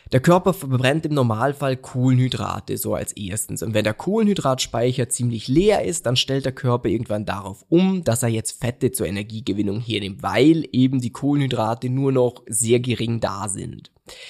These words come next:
Jetzt ist es allerdings so, wenn du jetzt von außen sagst, du führst noch Ketone zu dir,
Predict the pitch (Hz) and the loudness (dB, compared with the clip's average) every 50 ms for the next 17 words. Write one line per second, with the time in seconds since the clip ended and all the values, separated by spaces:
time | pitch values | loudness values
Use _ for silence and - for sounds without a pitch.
0 | - - - - - - - - - - _ _ _ _ - - 123 165 220 - | -20 -20 -20 -16 -12 -12 -12 -12 -14 -20 _ _ _ _ -2 4 6 6 6 6
1 | - 233 196 160 131 120 135 127 117 120 113 113 - - 202 226 233 185 131 113 | 2 0 2 4 4 4 2 0 0 -2 -4 -2 -2 -2 -2 -2 0 -2 -2 -2
2 | 101 104 98 95 - - - - 104 - - - 131 - 214 277 262 - - 135 | -4 -6 -6 -6 -8 -8 -6 -6 -6 -6 -2 -2 -2 0 0 -2 -2 -2 -4 -4
3 | 123 123 110 107 110 117 - - 120 117 113 - - 151 151 135 - 123 110 - | -2 -2 -4 -6 -6 -8 -8 -8 -8 -8 -6 -2 0 0 0 0 0 -2 -4 -4
4 | - - - 110 - - - 175 202 233 247 233 175 117 - - - 113 107 107 | -4 -6 -6 -6 -6 -4 -2 0 2 2 4 4 2 2 0 -2 -6 -6 -8 -8
5 | 104 107 113 135 165 214 254 277 262 | -6 -2 0 2 2 2 0 -2 -8